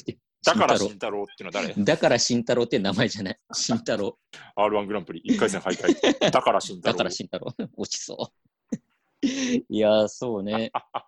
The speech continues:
Speaker 2: <laughs> もうどうでもいいじゃん、
Speaker 1: 何？
Speaker 2: これ。彼氏いないのどうでもいいじゃん、
Speaker 1: うん。
Speaker 2: こんなん。
Speaker 1: <laughs> ど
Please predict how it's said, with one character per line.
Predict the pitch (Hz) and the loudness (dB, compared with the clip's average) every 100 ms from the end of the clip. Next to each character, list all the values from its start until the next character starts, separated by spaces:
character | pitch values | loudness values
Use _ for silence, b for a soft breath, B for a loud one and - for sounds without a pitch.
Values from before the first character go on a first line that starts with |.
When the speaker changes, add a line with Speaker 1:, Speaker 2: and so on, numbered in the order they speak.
| - | -14
Speaker 2:
<laughs> | - _ 147 175 - | -14 _ -14 -14 -8
も | 101 | 0
う | |
ど | 131 | 4
う | 208 | 4
で | |
も | 240 | 4
い | |
い | |
じ | 110 | 2
ゃ | |
ん、 | 98 | 2
Speaker 1:
何？ | 113 | 0
Speaker 2:
こ | |
れ。 | - | -4
彼 | - 214 | 0 2
氏 | - 131 | 4 2
い | |
な | 131 | 2
い | 113 | 2
の | |
ど | 90 | 2
う | 143 | 2
で | |
も | 156 | 2
い | |
い | 151 | 2
じ | |
ゃ | 120 | 6
ん、 | |
Speaker 1:
う | 113 | 6
ん。 | |
Speaker 2:
こ | 110 | 6
ん | |
な | 95 | 2
ん。 | 80 | 4
Speaker 1:
<laughs> | |
ど | 147 | 6